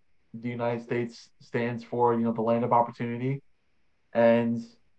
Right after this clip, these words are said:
it, throughout Bucky's character development, he was given another opportunity. And what better way to represent the shield is by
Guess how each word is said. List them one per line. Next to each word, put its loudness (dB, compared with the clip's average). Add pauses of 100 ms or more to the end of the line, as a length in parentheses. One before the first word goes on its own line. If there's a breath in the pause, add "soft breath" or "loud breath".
(1400)
it, -12
throughout 2
Bucky's 0
character 0
development, 0
he -4
was -2
given 0
another 2
opportunity. -2 (560)
And -4
what 6
better 6
way 6
to -10
represent -2
the -16
shield 2
is -2
by 4